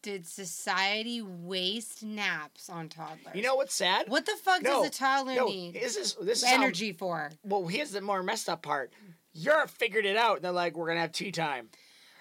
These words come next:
Speaker 1: Well,
Speaker 2: And
Speaker 1: no,
Speaker 2: then
Speaker 1: not just that. They do have siestas. Like, they do have naps built into their workday.
Speaker 2: Hashtag back to nap time.
Speaker 1: Seriously, like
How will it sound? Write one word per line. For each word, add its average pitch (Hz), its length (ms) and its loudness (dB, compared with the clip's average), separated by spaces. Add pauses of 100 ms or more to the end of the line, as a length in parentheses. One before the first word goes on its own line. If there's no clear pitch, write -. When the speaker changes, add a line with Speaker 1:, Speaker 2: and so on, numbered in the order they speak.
Speaker 1:
Well, 277 180 4
Speaker 2:
And 277 100 4
Speaker 1:
no, 294 160 6
Speaker 2:
then 302 180 4
Speaker 1:
not 269 200 2
just 262 180 -6
that. 277 180 0
They 233 200 -4
do 226 340 -4
have 220 420 -2
siestas. 190 800 -8
Like, 170 140 -10
they 190 160 -4
do 196 340 -10
have 190 380 -4 (200)
naps 190 640 -6
built 180 360 -10
into 185 240 -12
their 165 360 -8 (140)
workday. - 580 -14
Speaker 2:
Hashtag 160 720 -2 (280)
back 160 340 -2
to 160 140 -6
nap 143 340 -4
time. 120 340 -6 (320)
Speaker 1:
Seriously, 185 800 -6
like 185 280 -6